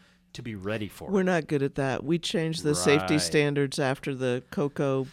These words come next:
Speaker 2: whatever burned to the ground 'cause
Speaker 1: Coconut Grove?
Speaker 2: Yeah, 'cause the doors went the wrong way.
Speaker 1: I know.
Speaker 2: And, and you know, you st-, you see stuff like that all the time that we just, sometimes as a race, we're, you know, as a hu-,
Speaker 1: Right.
Speaker 2: species, I guess, not a race,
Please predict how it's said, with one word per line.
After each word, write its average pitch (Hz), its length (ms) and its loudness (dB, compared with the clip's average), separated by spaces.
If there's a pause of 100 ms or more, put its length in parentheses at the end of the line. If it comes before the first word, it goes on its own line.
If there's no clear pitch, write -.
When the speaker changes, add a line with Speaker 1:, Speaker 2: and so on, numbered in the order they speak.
Speaker 2:
whatever 139 340 2
burned 127 340 -2
to - 100 -6
the 131 80 -6
ground 117 320 -2
'cause 143 80 4
Speaker 1:
Coconut 143 260 -2
Grove? 170 460 -2
Speaker 2:
Yeah, 190 160 4
'cause 180 140 -6
the 175 80 -2
doors 190 280 0
went 170 160 -4
the 143 80 -6
wrong 147 220 -4
way. 156 420 -6
Speaker 1:
I 104 100 -10
know. 104 200 -8 (400)
Speaker 2:
And, 180 220 -2 (100)
and 214 200 0
you 226 80 2
know, 220 100 2
you 208 180 0
st-, - 200 -6 (220)
you 214 120 -4
see - 280 -2
stuff - 320 -4
like 170 160 -4
that 156 220 -4
all 165 180 -4
the 170 100 -6
time 165 440 -6
that 131 120 -6
we 170 140 -2
just, - 400 -6 (560)
sometimes 285 600 -6
as 156 160 -2
a 147 60 -4
race, 139 420 -4
we're, 127 260 -8 (240)
you 160 120 -8
know, 139 200 -10 (120)
as 156 140 -12
a 156 40 -6
hu-, 156 140 -10 (200)
Speaker 1:
Right. 214 140 2
Speaker 2:
species, 107 320 -2
I 107 100 -4
guess, - 280 -6
not 139 120 -6
a 127 60 -6
race, 123 420 -8